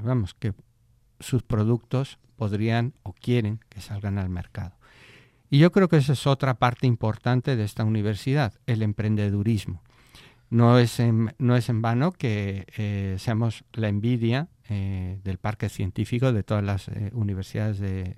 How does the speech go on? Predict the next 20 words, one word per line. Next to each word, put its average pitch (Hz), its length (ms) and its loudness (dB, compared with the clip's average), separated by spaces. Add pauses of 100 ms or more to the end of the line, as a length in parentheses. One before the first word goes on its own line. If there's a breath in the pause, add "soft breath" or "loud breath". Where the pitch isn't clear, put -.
(100)
la 95 240 -6
Comunidad 101 420 -2
Valenciana 120 640 0 (720 loud breath)
por, 120 340 0 (160)
por 117 220 0
el 110 300 0 (320)
alto 139 340 2
grado 131 480 2
de 110 720 -2 (460)
profesionalidad 117 840 2
que 117 140 -4
tiene 110 260 -2
nuestro 104 360 -4
parque 107 340 -6
científico 117 680 -2 (360 soft breath)
y 113 120 0
la 101 160 0
fundación 113 640 -2
que 107 180 -4
es, - 180 -10